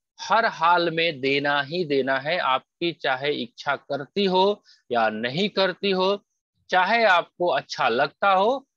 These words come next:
या नहीं लगता हो। अब सवाल ये उठता है, जीएसटी भी एक प्रकार का tax है, तो सबसे पहले हमको समझना पड़ेगा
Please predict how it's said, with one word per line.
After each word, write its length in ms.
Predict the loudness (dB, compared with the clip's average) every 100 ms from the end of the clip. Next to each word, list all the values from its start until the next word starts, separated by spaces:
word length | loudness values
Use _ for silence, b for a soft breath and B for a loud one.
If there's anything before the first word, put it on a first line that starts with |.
| _
या 60 | 0
नहीं 240 | 2 2
लगता 320 | 2 0 _ -8
हो। 200 | -8 _ _ _ _ _ _
अब 80 | -10
सवाल 460 | -4 0 2 2 2
ये 100 | 0
उठता 340 | -2 0 0
है, 200 | 2 -2 -4 _ _ _ _ _ _ _ -14
जीएसटी 520 | -4 0 0 0 -2
भी 140 | 0
एक 260 | 0 0 -2
प्रकार 360 | -4 0 0
का 140 | 0 -4
tax 440 | -2 -2 -2 -2
है, 140 | -4 -4
तो 380 | _ _ -18
सबसे 520 | -16 -6 -4 -4 -4 -4
पहले 240 | -2 -2
हमको 260 | -2 -4 -10
समझना 460 | -6 -6 -4 -4
पड़ेगा 520 | -2 0 2 2 0